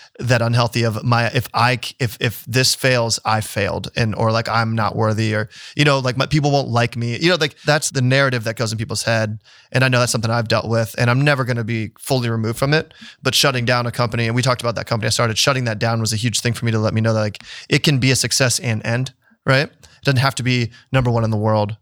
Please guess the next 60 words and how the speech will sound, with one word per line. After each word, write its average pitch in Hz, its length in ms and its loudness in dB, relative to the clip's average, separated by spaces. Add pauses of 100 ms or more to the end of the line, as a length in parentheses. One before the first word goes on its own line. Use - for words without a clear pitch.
(120)
and 120 180 2
it - 100 0
could 110 160 0
still 113 180 0
succeed. 113 380 -2
So - 80 2
I 123 60 4
think 151 180 0
that's 135 200 0
something 120 240 -2
that 110 160 -2
people 117 180 0
could 110 100 -6
take - 180 -4
away. 113 340 2 (400)
You 131 100 2
can, 156 160 2 (100)
like, 120 240 -2
I, 123 120 2
obviously 120 340 0
you're 113 80 0
doing 107 260 0
well 110 200 0
now, 120 260 2
but 107 240 -4 (440)
that 120 120 4
was 110 120 0
a 113 40 2
huge 107 280 0
pivot 117 220 2
for - 120 -6
you. 107 200 0
And 107 120 0
that 110 120 -2
could 117 120 0
have 107 100 -2
been 110 320 -2 (300)
something 123 320 0
that 113 100 0
you 120 80 2
let 113 140 0
the 110 60 -4
depression 110 360 -2
take 107 200 -2
over. 110 360 0 (320)
And 127 140 2
it's 120 180 0
not 123 220 2
only 120 240 0
for 110 160 -2
elite 104 240 -2
athletes, 110 480 -2
you 107 80 -2
know, 107 80 0
it 104 80 -2
could 107 160 -4
be 110 80 -4
for 107 100 -6
somebody 110 360 -2
who 110 240 -2